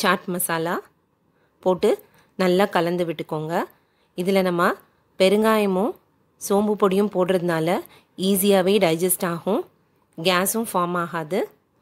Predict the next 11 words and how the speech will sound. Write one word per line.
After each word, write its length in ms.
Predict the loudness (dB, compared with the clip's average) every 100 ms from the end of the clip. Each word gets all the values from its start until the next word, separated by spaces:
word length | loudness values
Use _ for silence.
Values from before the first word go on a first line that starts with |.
| _ _ -2
நல்லா 220 | 2 2 0 -8 _
கிறிஸ்பாக 500 | -2 0 0 -4 -8 -8 _ -10
சூப்பராக 600 | -8 -10 -6 -4 -2 -2
வரும். 260 | -2 -4 -6 _ _ _ -6
சாட் 280 | -4 -2 -2
மசாலா 360 | -4 0 0 0 0
சேர்க்கறதுனால 680 | 0 0 -2 -2 -2 -2 -2 -8 -20 -20 _ 0
அடிஷ்னல் 480 | 2 0 0 0 0
ஃப்ளேவர் 420 | 0 2 2 0
இதில் 200 | -2 -2 -4
இருக்கும், 320 | -4 -4 -4